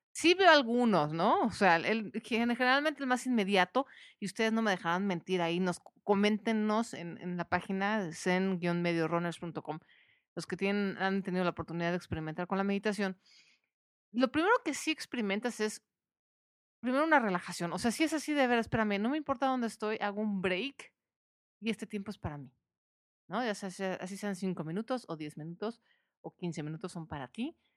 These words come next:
Logras aislarte, logras relajarte, logras, pues, muchas cosas e-, en el aquí y en el ahora, en ese momento en el que estás sentado a meditar, lo cual ya es un gran avance,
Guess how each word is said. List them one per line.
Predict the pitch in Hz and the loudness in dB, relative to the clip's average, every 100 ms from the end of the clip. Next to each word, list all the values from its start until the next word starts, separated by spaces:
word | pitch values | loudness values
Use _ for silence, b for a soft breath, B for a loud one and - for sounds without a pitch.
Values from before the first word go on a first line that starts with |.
| _ | _
Logras | 190 185 180 196 214 - - _ _ _ _ | 2 2 4 4 2 -2 -18 _ _ _ _
aislarte, | - 165 170 165 - 262 | -8 -4 2 0 2 -2
logras | 202 175 170 170 - - | -2 -2 -2 -4 -8 -14
relajarte, | 185 156 147 165 160 233 240 | -10 -8 -4 -4 -2 -4 -6
logras, | 165 170 165 170 175 - - _ _ _ _ _ _ | -4 -6 -4 -6 -6 -8 -18 _ _ _ _ _ _
pues, | 220 208 | -4 -2
muchas | 233 285 - | -2 -2 -4
cosas | 226 262 254 - - | -6 -2 -4 -4 -20
e-, | - 175 190 | -16 -10 -4
en | 185 | -4
el | 165 | -2
aquí | 165 - 220 | -4 0 2
y | 220 | 4
en | 208 | 6
el | 185 | 8
ahora, | 190 196 170 165 | 8 8 6 4
en | 190 | 0
ese | 247 | 0
momento | 226 208 214 202 | 0 0 0 -2
en | 165 | -6
el | |
que | 156 | -8
estás | - 156 | -12 -12
sentado | 160 156 147 | -12 -10 -10
a | |
meditar, | 147 135 135 151 | -10 -14 -10 -6
lo | 165 170 | -6 2
cual | 254 302 | 4 4
ya | 190 | 4
es | 190 208 | 4 2
un | 196 | -2
gran | 156 156 | -2 0
avance, | 175 226 254 - - | 2 2 2 0 -8